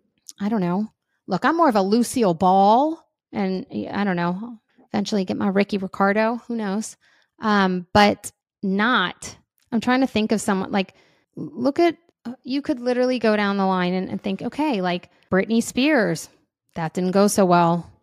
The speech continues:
Jennifer Aniston, she's had some hard times too. Y-, Justin Bieber, oh, yep, he's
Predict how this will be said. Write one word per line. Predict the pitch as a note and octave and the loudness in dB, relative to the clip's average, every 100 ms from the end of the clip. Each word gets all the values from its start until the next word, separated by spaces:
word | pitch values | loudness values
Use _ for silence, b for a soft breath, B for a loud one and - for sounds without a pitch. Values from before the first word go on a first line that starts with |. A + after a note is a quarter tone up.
| _ _ _ _ _ | _ _ _ _ _
Jennifer | - F#3 F#3+ A3+ | -4 0 0 0
Aniston, | A3+ B3+ D4 - G#3+ F3+ F3+ | 0 2 0 0 -2 -2 -4
she's | - - F3+ | -8 -6 -4
had | F#3+ F#3 | -2 -4
some | G3+ F#3 | -4 -4
hard | G3 F#3+ | -4 -2
times | G3 F#3+ - | -2 -4 -4
too. | - G#3 G3 F#3 - _ _ _ _ _ _ | 0 2 2 0 -6 _ _ _ _ _ _
Y-, | - - | -14 -12
Justin | A3+ F#3+ F3+ A3 A3 | -4 -2 0 -2 0
Bieber, | C4+ D4 B3+ G#3 - | 2 2 2 2 0
oh, | G#3+ C4+ - | -4 -4 -4
yep, | B3 C4+ - | -6 -6 -6
he's | A#3 C#4 C#4 - | -2 -2 -4 -10